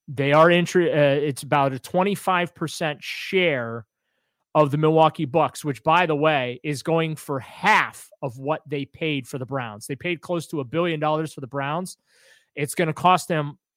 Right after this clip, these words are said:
over five hundred million dollars just for a twenty-five percent share of the Milwaukee Bucks. So they're gonna have some, some, some money here to s-,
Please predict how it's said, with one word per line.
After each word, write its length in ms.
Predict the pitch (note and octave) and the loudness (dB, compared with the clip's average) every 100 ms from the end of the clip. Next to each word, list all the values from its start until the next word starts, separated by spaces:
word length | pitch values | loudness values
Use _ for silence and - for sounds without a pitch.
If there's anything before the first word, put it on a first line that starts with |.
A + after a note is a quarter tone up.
| _ | _
over 340 | F3 F3 D#3 D#3 | 2 2 2 -4
five 440 | - F#3+ F3+ F#3+ | -4 -2 0 0
hundred 520 | - F3+ F3+ D#3 D3+ | -4 -4 -4 -4 -6
million 400 | C3+ D3+ D#3 C#3+ | -6 -6 -4 -4
dollars 480 | C#3 C#3 C#3 B2 A2 | -2 -2 -2 -4 -10
just 280 | - D#3 - | -10 -10 -10
for 200 | - C#3+ | -12 -10
a 100 | C3 | -10
twenty-five 1040 | - D#3+ D#3 - C#3 - - D3 D3 C#3 _ | -10 -8 -8 -8 -14 -12 -6 -4 -4 -8 _
percent 480 | C#3 - C#3 B2+ B2+ | -14 -12 -12 -12 -14
share 580 | - D3+ C#3+ C3 A#2 - _ _ _ _ _ _ _ - | -10 -6 -6 -6 -10 -16 _ _ _ _ _ _ _ -2
of 200 | D3 C3 | 0 0
the 80 | C#3 | -4
Milwaukee 480 | C3+ C3+ B2+ - | -2 -2 -2 -4
Bucks. 280 | C3 A#2+ - | -6 -6 -6
So 120 | - | -4
they're 160 | D#3 B3 | 2 2
gonna 220 | D#4+ C#4+ | 4 0
have 240 | G#3 G3+ F3+ | 2 0 0
some, 340 | - D#3 D3 D#3 | -4 -4 -6 -12
some, 440 | - D#3 C#3+ C3+ _ | -8 -6 -6 -12 _
some 240 | - D3 | -8 -6
money 360 | C3+ D#3+ F3 E3+ | 0 2 4 2
here 280 | D3+ D#3 D3+ | 0 0 -2
to 160 | - | -4
s-, 160 | C3 - | -10 -10